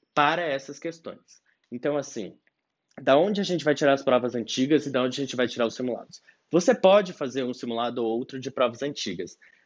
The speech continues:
mas percebam que, de certo modo, vocês vão queimar essas provas. O que eu digo como queimar essas provas? A gente vai ter dez anos úteis, por exemplo,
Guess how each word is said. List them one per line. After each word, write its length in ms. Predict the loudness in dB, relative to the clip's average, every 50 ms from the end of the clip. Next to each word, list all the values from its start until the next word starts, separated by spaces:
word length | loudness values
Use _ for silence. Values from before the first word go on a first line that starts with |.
| _ -2
mas 260 | 2 2 2 2 2
percebam 500 | 0 -2 0 2 2 2 2 2 0 -2
que, 120 | -2 -6
de 120 | -8 -8 -6
certo 360 | -2 0 0 0 0 -2 -4
modo, 340 | -4 -2 -2 -2 -2 -2 -2
vocês 300 | -2 -2 0 0 0 0
vão 160 | 0 0 -2
queimar 680 | -4 -2 2 2 4 4 4 4 6 6 8 8 6 6
essas 320 | 4 0 -4 -8 -8 -8
provas. 460 | -4 -2 0 0 0 -2 -4 -6 -6
O 60 | -8 -6
que 100 | -4 -4
eu 60 | -4
digo 320 | -4 -4 -4 -4 -4 -4
como 280 | -2 -2 0 0 0 0
queimar 360 | 0 0 0 0 0 0 0
essas 260 | 0 0 -2 -6 -8
provas? 440 | -8 -8 -10 -10 -10 -12 -16 -20 -20 _ _ _ _ _ -6
A 100 | -4 -2
gente 180 | -2 -2 -2 0
vai 140 | 0 2
ter 140 | 4 4 4
dez 420 | 4 6 6 6 6 6 4 4 2
anos 320 | 2 2 0 -2 -2 -2
úteis, 320 | -2 -2 -2 -2 -6 -6
por 160 | -6 -6 -6 -6
exemplo, 500 | -6 -4 -4 -6 -6 -6 -8 -10 -12